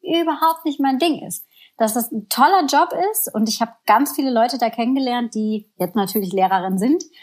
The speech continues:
und das wirklich mit einer Hingabe machen und ganz toll. Ähm, aber für mich passt es nicht. Und deswegen, genau, hab ich, bin ich ein Semester tatsächlich auch hingegangen.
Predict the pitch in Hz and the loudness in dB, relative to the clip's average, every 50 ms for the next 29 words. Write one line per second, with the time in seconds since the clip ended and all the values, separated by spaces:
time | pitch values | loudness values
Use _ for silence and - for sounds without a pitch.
0 | - - - - - 208 196 226 226 - 240 233 - 254 226 - - - 214 214 | -20 -20 -14 -8 -4 -2 -2 -2 -2 -2 -6 -4 -2 -2 -4 -4 -6 -8 -8 -4
1 | - - 196 202 214 220 277 320 330 302 277 262 254 240 254 247 - - 214 208 | 0 0 0 2 2 2 2 2 2 2 0 0 0 -2 -2 -4 -4 -6 -6 -4
2 | - 226 285 330 - - - - 214 208 220 277 311 - _ _ _ _ _ - | -2 0 0 0 -2 -4 -2 -2 0 0 0 -2 -6 -8 _ _ _ _ _ -2
3 | 208 208 214 220 220 226 220 _ _ - _ - 208 220 240 233 - 277 262 285 | 0 0 0 0 -2 -4 -6 _ _ -8 _ 2 4 4 4 4 4 4 4 4
4 | 359 359 - - 311 294 - - - 175 175 - 160 156 156 - - _ _ _ | 2 2 2 2 2 2 2 0 -4 -4 -4 -4 -6 -6 -8 -10 -14 _ _ _
5 | - - - - - _ - 226 226 226 247 247 - 262 269 269 240 247 226 196 | -20 -20 -20 -20 -12 _ 0 0 2 2 0 0 0 0 0 2 2 2 4 4
6 | 170 185 196 208 - 226 220 - - 254 233 240 220 - - 185 208 254 294 339 | 4 4 4 2 0 -2 -4 -4 0 0 0 0 0 0 0 0 2 2 2 4
7 | 302 294 285 - - 277 269 247 220 - 240 208 - - - - - - - 254 | 2 2 2 0 -2 -4 -2 -4 -4 -4 -4 -8 -8 -10 -10 -10 -8 -4 -2 0
8 | 302 311 294 294 330 | 0 0 0 0 -2